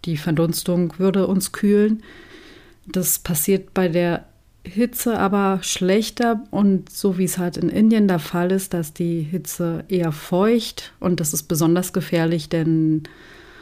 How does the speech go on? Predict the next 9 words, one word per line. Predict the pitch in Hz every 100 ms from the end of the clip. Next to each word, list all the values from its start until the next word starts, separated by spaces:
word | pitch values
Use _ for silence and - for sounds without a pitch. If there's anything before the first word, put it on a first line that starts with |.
| - -
bei | 175 160
feuchter | - 175 170 175
Luft | 156 190 - _ -
verdunstet | - 156 214 214 190
der | 185
Körper | 180 175 165 175 156
eher | 160 151 139
weniger | 170 208 220 202 196 196 -
und | 165 165